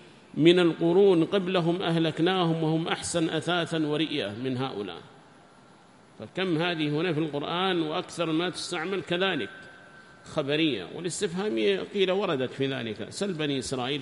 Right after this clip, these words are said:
كم أه-، كم أهل-، سل بني إسرائيل كم آتيناهم من آية بينة"،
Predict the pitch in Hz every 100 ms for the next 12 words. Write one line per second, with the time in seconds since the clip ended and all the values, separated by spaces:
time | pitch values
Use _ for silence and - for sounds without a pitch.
0 | - 180 165 156 127 - - - - 190
1 | 190 160 156 165 - - - 208 175 170
2 | 156 135 143 143 151 190 214 160 - -
3 | - - - - - - - - - 190
4 | 196 190 175 180 175 175 175 180 170 185
5 | 185 165 139 208 202 233 170 123